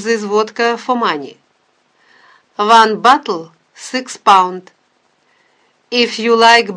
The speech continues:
buy old bottle, I have five pounds for each bottle. One hundred pounds for twenty bottle.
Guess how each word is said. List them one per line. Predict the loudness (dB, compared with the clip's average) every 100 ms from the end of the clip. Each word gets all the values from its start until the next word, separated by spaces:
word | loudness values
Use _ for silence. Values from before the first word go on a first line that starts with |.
| 2
buy | 2 0
old | -2 -2 -2 -2
bottle, | 2 2 2 -8 -16 -16 _ _ _ _ _ 4
I | 4 4 0
have | 0 0
five | -4 4 4 4 0 _
pounds | 6 6 6 -2 -12
for | -4 -2 -2
each | -6 -10 -4
bottle. | -4 -4 -14 -20 _ _ _ _ _ _ -20 -8
One | 4 4 4 2 4
hundred | 4 4 -4 -2 4
pounds | 6 6 2 -10
for | -10 -2 -2
twenty | -2 -2 -2 -2 -4
bottle. | -2 -2 -6 -20